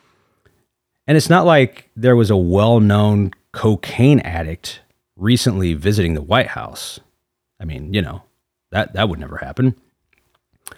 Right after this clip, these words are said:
I mean, come on, people. Karine Jean-Pierre even said it was irresponsible to be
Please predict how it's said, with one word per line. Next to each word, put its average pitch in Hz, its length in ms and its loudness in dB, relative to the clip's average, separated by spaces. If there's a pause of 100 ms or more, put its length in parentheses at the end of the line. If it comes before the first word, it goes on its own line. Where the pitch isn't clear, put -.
(380)
I 135 60 0
mean, 151 140 4
come 156 100 4
on, 120 140 2
people. 107 280 -4 (840)
Karine 180 560 6
Jean-Pierre 117 880 2 (540)
even 127 240 4
said 127 240 2
it 120 80 2
was 101 380 -2
irresponsible 110 1040 0 (1300)
to - 120 -4
be 92 280 -4